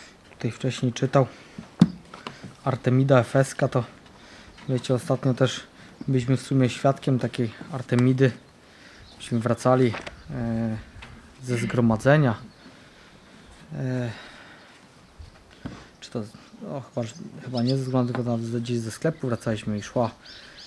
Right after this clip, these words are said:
pielgrzymka i to nasza pieśń, e, pieśń, którą śpiewamy, śpiewamy, e, Jezus o poranku, Jezus o w po-, e, i w południe. To tak była fajnie przekształcona i śpiewali właśnie o Artemidzie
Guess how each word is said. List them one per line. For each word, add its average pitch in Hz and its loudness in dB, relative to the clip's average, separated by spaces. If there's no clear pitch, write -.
pielgrzymka 117 2
i - 2
to 117 -4
nasza 113 -2
pieśń, 135 2
e, 117 -2
pieśń, 135 0
którą 123 0
śpiewamy, 127 4
śpiewamy, 123 2
e, 117 0
Jezus 127 4
o 127 4
poranku, 123 4
Jezus 123 2
o 117 0
w 110 -12
po-, 123 -2
e, - -4
i 135 -6
w - -14
południe. 127 2
To - -20
tak 117 0
była 117 4
fajnie 135 4
przekształcona 131 2
i 113 0
śpiewali 127 6
właśnie 117 0
o 110 2
Artemidzie 113 0